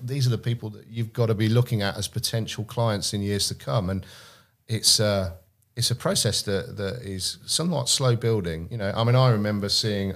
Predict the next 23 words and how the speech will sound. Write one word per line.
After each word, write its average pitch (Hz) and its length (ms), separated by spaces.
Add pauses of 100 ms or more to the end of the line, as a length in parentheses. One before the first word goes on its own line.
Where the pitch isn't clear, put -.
um, 98 540 (540)
Fine 110 240
and 107 80
Country - 280
Rugby's 123 400
Facebook 127 380
page, 90 540 (500)
you - 80
know, 101 160
and, 95 160
and, 98 340
um, 95 420
Claire 117 300
in 104 60
our 101 160
office 113 260
started 120 380
it. 120 260
She - 220
had 110 160
a 104 60
newspaper 101 1000
background, 117 600